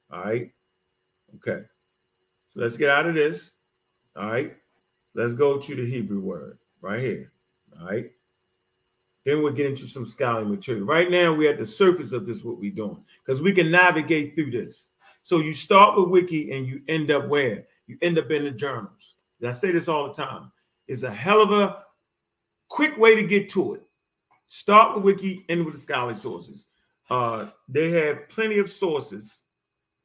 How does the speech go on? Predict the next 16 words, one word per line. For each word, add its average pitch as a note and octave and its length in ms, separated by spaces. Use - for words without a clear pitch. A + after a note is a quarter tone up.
in F3 180
Wikipedia, G#2+ 680
and C3+ 140
I C#3+ 80
suggest B2+ 480
you C3+ 100
go B2+ 240
to B2+ 300
all A#2+ 300
of F#2+ 160
them. F2+ 340
If B2+ 180
they're B2 140
books G3 420
and F3 100
stuff, E3 460